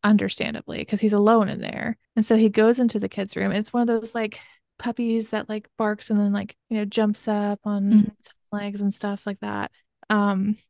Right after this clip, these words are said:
Speaker 1: he was like, "Oh, that's, that's kind of weird." And he does all these kind of experiments where he tries to put his hand in front of it. He's like, "Maybe it's, like, motion activated or light activated," and it doesn't really respond.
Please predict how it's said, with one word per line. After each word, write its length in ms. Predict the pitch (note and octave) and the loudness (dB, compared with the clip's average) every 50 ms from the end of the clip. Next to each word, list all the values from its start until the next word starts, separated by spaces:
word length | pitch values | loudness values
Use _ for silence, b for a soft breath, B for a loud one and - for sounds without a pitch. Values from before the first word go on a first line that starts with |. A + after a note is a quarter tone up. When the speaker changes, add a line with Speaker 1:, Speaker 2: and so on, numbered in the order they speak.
| _ _ - | _ _ 0
Speaker 1:
he 80 | A3 | 0
was 160 | G#3 G3+ - - | 0 0 0 -2
like, 160 | G3 G3 - - | -4 -4 -4 -4
"Oh, 200 | B3+ C#4 A#3 F3 - - | -4 -2 -2 -4 -6 -8
that's, 260 | - F#3+ - - - - _ | -10 -10 -10 -12 -18 -12 _
that's 320 | F#3+ G#3 G#3 _ - - - | -6 -6 -6 _ -10 -14 -10
kind 220 | - G#3 G3+ G3 | -4 -2 0 0
of 80 | G3 G3+ | 0 2
weird." 400 | A#3 C#4 C#4+ A#3+ G3 G3 G3 G3+ | 0 2 2 2 2 2 0 0
And 140 | G3+ G3 G3 | 0 -2 0
he 160 | G#3 A3 G3+ | 2 2 2
does 320 | G3 - G#3 G3+ G#3 - | 2 0 0 -2 -2 -2
all 100 | G3+ G3+ | -4 -6
these 220 | G3 G3+ G3 G3 - | -4 -4 -6 -6 -8
kind 200 | - - G3+ G3+ | -8 -4 -2 -2
of 160 | G3 F#3+ - - | -2 -4 -6 -10
experiments 720 | G#3+ - - - - G#3+ G#3 G3+ G3+ G3+ G3+ G3+ G3+ - - - | -12 -12 -10 -6 -4 -2 -2 0 0 0 0 -2 -4 -6 -6 -8
where 180 | G#3 G3+ G3 | -6 -6 -6
he 160 | G3+ F#3+ - G#3+ | -6 -6 -6 -8
tries 460 | - - G#3 G#3 G3+ G#3 G3+ - - | -6 -6 -4 -4 -2 -4 -6 -8 -10
to 480 | - - G#3 G#3 G#3+ G#3+ G#3 A3 A3 - _ _ _ | -6 -4 -4 -2 -2 -4 -6 -6 -8 -10 _ _ _
put 80 | - G#3+ | -4 -4
his 140 | G3 - | -4 -4
hand 240 | - - D#4+ D#4 D4+ | -2 0 0 2 2
in 100 | D4 C#4 | 0 -4
front 220 | - - C4+ C4 C4+ | -4 -6 -6 -6 -4
of 100 | B3+ C4+ | -2 0
it. 240 | C4 B3+ B3 - _ b b b b b b _ _ _ _ | 0 0 0 -2 _ b b b b b b _ _ _ _
He's 80 | - G#3+ | -4 -2
like, 120 | G3 F#3+ | -2 0
"Maybe 160 | G3+ G3 F#3+ | 0 0 0
it's, 140 | F#3+ F#3+ - | 0 -4 -6
like, 120 | F#3+ G3 G3 | -8 -4 -2
motion 460 | G3 G3 G3 - - G#3 G3 G3 G3 | 0 0 0 0 0 0 0 0 0
activated 680 | G3 G3 G3 - - G3 G3 G3 F#3+ G3 G3 F#3+ F#3+ | 0 -2 -6 -8 -8 -6 -4 -4 -2 -2 -2 -2 -2
or 100 | - - | -4 -6
light 240 | F#2+ F#2+ G3+ G#3 G#3 | -4 -2 -2 0 0
activated," 760 | G#3 G3+ G3 - - G#3 G3 G3 G3 F#3+ G3 G3 G3 G3+ G3+ - | -2 -2 -4 -6 -8 -6 -4 -4 -4 -2 -2 -2 -2 -4 -4 -2
and 100 | G#3 G3+ | -2 -2
it 60 | G3+ | -2
doesn't 240 | G#3+ G#3+ G#3 - G#3+ | -2 -4 -2 -2 0
really 160 | G#3 G3 G3 | 0 0 0
respond. 680 | F#3+ G3 F#3+ - - G#3+ G#3 G#3 G3+ G3+ - G#3 G#3+ - | -2 -4 -6 -6 -6 -4 -4 -4 -4 -4 -4 -4 -4 -4